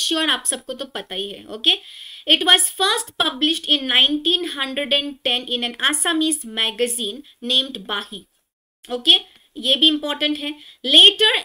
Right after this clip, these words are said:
in लक्ष्मीनाथ बेजबरुआ's poetry collection called कादमकुली। अब ये भी आ सकता है कि कौन से पोएट्री, ये तो स्टैटिक जीके हो गया है कि नहीं? क्या मजा आ रहा है? देखो,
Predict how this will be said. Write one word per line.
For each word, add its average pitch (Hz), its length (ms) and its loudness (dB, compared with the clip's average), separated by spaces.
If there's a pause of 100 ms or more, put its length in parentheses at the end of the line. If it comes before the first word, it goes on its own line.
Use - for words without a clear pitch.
(120)
in 311 180 0
लक्ष्मीनाथ 311 800 2
बेजबरुआ's 254 580 -4 (240)
poetry 392 600 -2 (200)
collection 262 640 -2
called 240 240 -4 (100)
कादमकुली। 247 640 -4 (400)
अब 320 140 -2
ये 330 260 8
भी 381 120 6
आ 339 120 8 (120)
सकता 269 260 -6
है 269 140 -4
कि 294 100 -4 (160)
कौन 370 300 0 (100)
से 403 120 4 (120)
पोएट्री, 311 420 0
ये 311 100 6
तो 392 120 -2
स्टैटिक 381 400 -2
जीके 381 160 0
हो 339 140 0
गया 254 140 0
है 269 160 2
कि 403 100 2
नहीं? 294 200 -2
क्या 339 140 0
मजा 311 320 0
आ - 40 2
रहा 247 100 -2
है? 202 80 -4
देखो, 233 260 -6